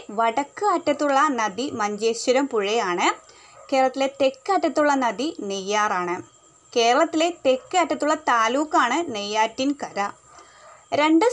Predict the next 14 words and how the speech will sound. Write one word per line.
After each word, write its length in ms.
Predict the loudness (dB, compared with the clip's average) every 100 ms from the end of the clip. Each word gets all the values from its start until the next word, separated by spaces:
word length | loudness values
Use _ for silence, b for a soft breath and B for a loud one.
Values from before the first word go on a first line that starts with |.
| 2
സംസ്ഥാനങ്ങളുമായി 1000 | 2 2 2 2 4 2 4 4 2 0 -2
അതിർത്തി 380 | 0 -2 0 -2 0
പങ്കിടുന്ന 440 | 0 0 0 0 -2
കേരളത്തിലെ 360 | 0 0 0 -2 0
താലൂക്ക് 500 | 0 2 0 0 0 -2 -2
സുൽത്താൻ 380 | -4 0 -2 0 -2
ബത്തേരിയാണ്. 720 | 0 0 0 2 2 2 0 -2 -6 B B B B B B -14 0
കേരളത്തിലെ 500 | 2 4 2 2 2 2 2
ഏറ്റവും 560 | 2 0 -4 0 2 2 2
വലിയ 360 | 4 2 2 0 -2 -6 2
ജലസേചന 720 | 4 2 0 0 0 0 0 0
പദ്ധതി 340 | 2 2 2 2
ഉള്ളത് 260 | 0 -2 -4 -2
കല്ലടയിലാണ്. 760 | -2 0 0 0 2 0 -2